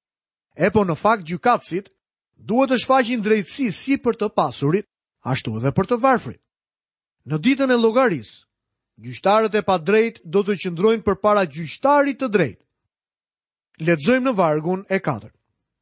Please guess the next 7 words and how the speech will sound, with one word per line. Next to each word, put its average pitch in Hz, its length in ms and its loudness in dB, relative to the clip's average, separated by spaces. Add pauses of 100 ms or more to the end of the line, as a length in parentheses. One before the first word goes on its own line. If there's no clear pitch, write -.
(680)
"Atyre 240 440 2
nuk 233 180 -2
do 247 120 2
t'u 208 140 -2
mbetet 226 460 0
tjetër 233 340 0
gjë, 165 280 0